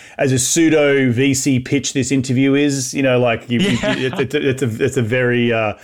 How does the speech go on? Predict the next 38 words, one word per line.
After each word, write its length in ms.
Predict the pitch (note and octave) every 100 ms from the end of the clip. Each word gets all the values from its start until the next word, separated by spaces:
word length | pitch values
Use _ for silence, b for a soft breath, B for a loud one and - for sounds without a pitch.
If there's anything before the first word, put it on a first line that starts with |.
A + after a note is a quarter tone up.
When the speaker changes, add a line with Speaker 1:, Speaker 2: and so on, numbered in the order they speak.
| B
Speaker 1:
it's 120 | B B2
a 40 |
very 160 | C3+ B2+
good, 260 | A#2+ B2+
uh, 220 | A#2 G#2+
very 180 | A2+ B2
good 120 | A2+
answer, 260 | A2 G#2 G#2
because 220 | F#2+ G2
I 60 | G#2+
think 120 | A2
that's, 280 | G#2+ - -
that's, 280 | A#2 - -
that's 240 | A#2+ -
probably 240 | C3 A2
where 140 | A2 G#2+
my 100 | G#2
next 180 | G2+ -
question 380 | G#2+ - G#2+
is, 180 | G2+ G2
because 280 | A2 G#2+ G2+
it, 100 | A2+
it, 280 | - - -
th-, 180 | A#2 A2+
those 180 | A#2+
masterminds 500 | A2 A2+ G2 A#2 A2
these 160 | G2+ G2
days 160 | G2 G2
are 60 |
so 400 | - - G#2+ G#2
powerful. 460 | G2 G2+ G2+ A2 G#2
And 100 | G#2
you 60 |
met-, 200 | A2 G#2+
you 140 | - A#2+
mentioned 380 | C3 B2+ B2+ -
Collective 320 | B2+ A#2+ A2
Genius. 500 | G2+ A#2 A#2 A2+